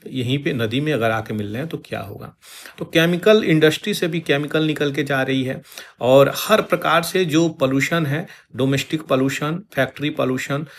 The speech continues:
सारे के सारे नदी में अगर हम उड़ेल देंगे और हम ट्रीटमेंट कराएंगे ही नहीं, तो ये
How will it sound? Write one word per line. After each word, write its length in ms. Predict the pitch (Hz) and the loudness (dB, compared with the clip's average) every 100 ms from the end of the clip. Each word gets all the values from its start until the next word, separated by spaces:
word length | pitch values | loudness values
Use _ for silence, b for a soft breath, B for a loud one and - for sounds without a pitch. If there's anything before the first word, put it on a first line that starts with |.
| B - | B -10
सारे 360 | - 185 202 | -6 -4 -4
के 80 | 196 | -4
सारे 240 | 165 160 | -4 -4
नदी 300 | 139 127 131 | -2 -2 -2
में 120 | 160 120 | -2 -2
अगर 160 | 113 | -2
हम 80 | 113 | -4
उड़ेल 360 | 110 98 104 98 | -4 -4 -4 -6
देंगे 420 | 95 101 156 185 B B | -6 0 0 0 B B
और 120 | 151 165 | -2 0
हम 120 | 170 | -2
ट्रीटमेंट 600 | - 160 160 175 196 180 | 0 2 2 0 -2 -2
कराएंगे 460 | 143 131 151 156 | 0 2 2 0
ही 100 | 117 | 0
नहीं, 240 | 107 95 98 B B | -2 -6 -14 B B
तो 300 | 180 202 - _ _ | 0 0 -2 _ _
ये 300 | 139 160 147 | 0 0 0